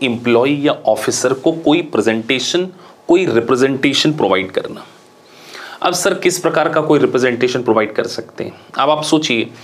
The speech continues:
मान के चलिए क्लाइंट के behalf पे आपको कोई डॉक्यूमेंट सबमिट करना है, तो वो क्या है, एक प्रकार का रिप्रेजेंटेशन तो है। मान के चलिए क्लाइंट ने कोई प्रॉपर्टी सेल करी है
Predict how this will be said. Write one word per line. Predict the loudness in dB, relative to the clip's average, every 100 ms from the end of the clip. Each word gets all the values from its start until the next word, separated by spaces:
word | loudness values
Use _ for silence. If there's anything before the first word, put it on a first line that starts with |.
| -18 -16 -16 -16 -6 -2
मान | 0 2
के | 0
चलिए | 2 2 2 0 -2 -8 -16 -10 -2
क्लाइंट | 0 0 -2 0
के | 0
behalf | 2 2 0 -2 -2
पे | -2 0 -2
आपको | -2 -2 0 2
कोई | 2 2
डॉक्यूमेंट | 0 0 0 0
सबमिट | 0 -2 -2 -4
करना | -4 -6 -8
है, | -14 -18 -20 -20 -20 -20 _ -20 -20 _ -20 -20 -16 -14 -14 -10 -2
तो | 2
वो | 2
क्या | 0 -2
है, | -2 -6 -4 -4
एक | -2
प्रकार | -2 0 0
का | 0
रिप्रेजेंटेशन | 0 0 2 0 0 0 0
तो | -2
है। | -2 -2 -4 -12 -20 -18 -8 -2
मान | 0 0
के |
चलिए | 0 0 2 0 -2 -8 -2
क्लाइंट | -2 0 -4 -2
ने | -2
कोई | 2 2 2 -4 -12 -20 -6
प्रॉपर्टी | -2 0 0 -2
सेल | 0 0 0
करी | -2
है | -2